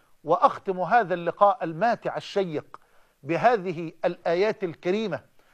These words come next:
التي زكى بها ربنا أصحاب نبينا صلى الله عليه وسلم،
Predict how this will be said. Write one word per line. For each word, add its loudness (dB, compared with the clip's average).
التي -2
زكى -2
بها -2
ربنا 0
أصحاب 0
نبينا -4
صلى 2
الله 6
عليه -2
وسلم، -2